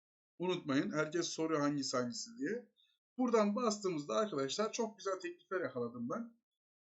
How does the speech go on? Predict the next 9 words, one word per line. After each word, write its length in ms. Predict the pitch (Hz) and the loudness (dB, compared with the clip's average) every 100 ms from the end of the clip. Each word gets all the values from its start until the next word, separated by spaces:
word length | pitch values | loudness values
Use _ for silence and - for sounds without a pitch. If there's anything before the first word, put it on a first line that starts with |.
| - | -4
Ee, 240 | 151 143 139 - _ _ _ _ _ _ | 0 2 0 -2 _ _ _ _ _ _
mesela 420 | 247 135 151 202 | -4 2 4 4
şu, 480 | 202 - 247 240 190 | 0 -4 -6 -8 -4
burada 240 | 254 220 | -2 0
diyor 220 | 226 226 147 | 2 2 2
ki 120 | 208 | 0
oyun 240 | 220 233 | 2 0
içi 200 | 202 - | -2 -2
uygulama, 400 | 220 202 202 196 | -2 2 2 0